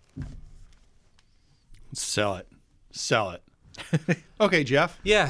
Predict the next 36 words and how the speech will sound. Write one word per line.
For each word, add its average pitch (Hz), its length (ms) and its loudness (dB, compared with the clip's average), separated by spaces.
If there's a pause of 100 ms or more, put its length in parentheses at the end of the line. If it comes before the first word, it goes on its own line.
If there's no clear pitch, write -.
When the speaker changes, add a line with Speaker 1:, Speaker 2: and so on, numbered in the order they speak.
Speaker 1:
Sell 233 220 2
me 214 80 2
this 190 120 2
Batman 202 340 2
comic. 110 360 -2
Speaker 3:
<clears throat> - 0 - (560)
Um, 208 520 2 (100)
the 190 160 4
art's 190 180 4
gorgeous. 117 440 0
Like, 120 160 2
if 139 80 2
Speaker 1:
All 135 60 -2
right. 170 140 2
Speaker 3:
you 180 220 4
Speaker 1:
I'll 151 80 4
Speaker 3:
are 147 60 6
Speaker 1:
buy 147 140 6
it. - 40 -2
Speaker 3:
somebody 165 500 2 (120)
who 123 580 0 (380)
has, 139 260 2
like, 127 220 0
flexible 160 340 0
income 160 480 0
and, 120 440 0 (600)
like, 131 320 -2 (300)
to, 135 300 0 (240)
to 151 120 -4
you, 135 380 -2
looking 127 420 -2
at 117 80 -4
a 110 40 -4
gorgeous 120 440 -2
comic 123 580 -4 (360)
is, 120 500 -2